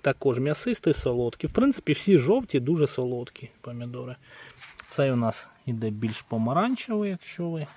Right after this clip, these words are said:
бачите. От, а цей у нас іде більш жовтий, але також м'ясистий, також гарний і смачний. Також не дуже примхливий в вирощуванні,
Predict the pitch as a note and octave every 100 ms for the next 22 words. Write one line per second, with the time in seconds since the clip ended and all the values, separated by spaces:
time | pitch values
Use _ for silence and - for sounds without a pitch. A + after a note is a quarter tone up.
0 | - - - _ _ - C#3 C3+ - C#3
1 | - B2 - - _ - - - - -
2 | - - - - - - - - - A#2+
3 | - G#3+ F#3+ C3 B2 B2 A2+ C3+ C#3+ -
4 | _ - - _ _ - B2 D3+ C3+ A2
5 | A2+ A2+ - B3+ B3+ A3+ - - B2+ A#2+
6 | C3 C#3 - B3+ - F#3 - A#2+ D3 C3+
7 | G#2+ C3 D#3+ D3+ C#3 A#2+ - _ _ _
8 | _ _ _ _ _ _ _ - B2+ D3
9 | - - B2 G#2+ - A2 F#2+ - - -
10 | D#3 A#3 G3 E3+ C#3 D#3+ D#3 - B2 -
11 | C#3 C#3+ A2+ G#2 G#2 - - A#2 A2 A2